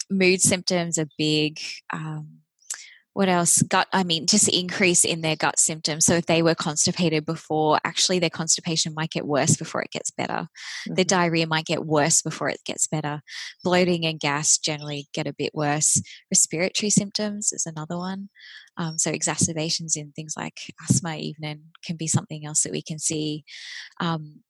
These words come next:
Speaker 1: but usually it's a combination of, of all of those sorts of symptoms are physically what we see. And we know that those symptoms generally come from, um, three different things happening in the body while clients are on their protocols.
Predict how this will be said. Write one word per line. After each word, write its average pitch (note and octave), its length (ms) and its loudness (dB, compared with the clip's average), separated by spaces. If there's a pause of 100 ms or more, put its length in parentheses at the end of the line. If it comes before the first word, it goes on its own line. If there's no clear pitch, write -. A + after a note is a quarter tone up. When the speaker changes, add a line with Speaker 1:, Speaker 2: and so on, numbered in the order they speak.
(400)
Speaker 1:
but - 240 0
usually F#3+ 460 4
it's - 140 2
a - 40 2
combination D#3 760 -2
of, - 260 -8 (180)
of D#3 140 -4
all D#3 220 -4
of D3+ 80 -6
those - 240 -4
sorts - 340 2
of D#3 60 0
symptoms D#3 520 -2
are - 60 -4
physically - 480 -4
what - 180 -4
we - 120 -4
see. D#3 440 2
And D#3+ 280 -4 (400)
we G3 100 4
know F#3+ 220 4
that G3 160 0
those F3 200 4
symptoms D#3+ 520 0 (100)
generally E3+ 560 2
come D#3 440 -2
from, G#3 360 0 (460)
um, D#3 340 2
three G3+ 300 4
different - 320 -2
things F3 240 0
happening E3+ 600 0
in D#3+ 200 -4
the D#3+ 120 -2
body D3+ 380 2
while D3+ 300 4
clients D3 440 0
are - 100 0
on D#3 180 -6
their C#3+ 140 -4
protocols. - 680 0